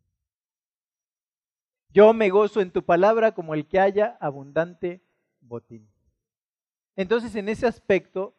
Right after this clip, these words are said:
hermanos, nosotros debemos de escudriñar las Escrituras y hacerlo con mucho gozo. Yo sé que luego, eh, esos, eh,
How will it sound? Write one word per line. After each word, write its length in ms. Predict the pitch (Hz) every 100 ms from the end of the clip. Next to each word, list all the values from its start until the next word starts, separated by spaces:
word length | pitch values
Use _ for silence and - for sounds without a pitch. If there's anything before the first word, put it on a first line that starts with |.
| _ _
hermanos, 680 | 156 151 175 180 208 - _ _ _ _ _
nosotros 400 | 160 190 208 208
debemos 420 | 202 196 202 196
de 220 | 202 214 - _
escudriñar 1000 | - 160 - 175 165 170 185 214 247 254 _
las 220 | 185 175
Escrituras 800 | 180 - 170 165 226 240 247 - _ _ _ -
y 320 | 247 262 - _ _
hacerlo 580 | 185 160 196 190 202 190
con 160 | 180 165
mucho 340 | 170 - 147
gozo. 320 | 131 120 _ _ - _ _ _ _ _ _ _ _
Yo 160 | 185 233
sé 160 | 294 247
que 100 | 240
luego, 440 | 214 233 247 220 _ _
eh, 160 | 196 214
esos, 460 | 202 233 220 - 233 _ _
eh, 200 | 175 165